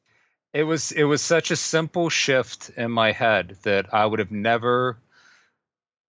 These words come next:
allowed. But, you know, and just speaking with you, Eric, I realized that, you know, I, I, I have, I, when I had, I had spoken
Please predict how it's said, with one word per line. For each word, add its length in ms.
allowed. 840
But, 340
you 100
know, 140
and 100
just 160
speaking 440
with 180
you, 160
Eric, 300
I 40
realized 720
that, 260
you 120
know, 140
I, 340
I, 300
I 140
have, 360
I, 140
when 240
I 140
had, 180
I 60
had 120
spoken 600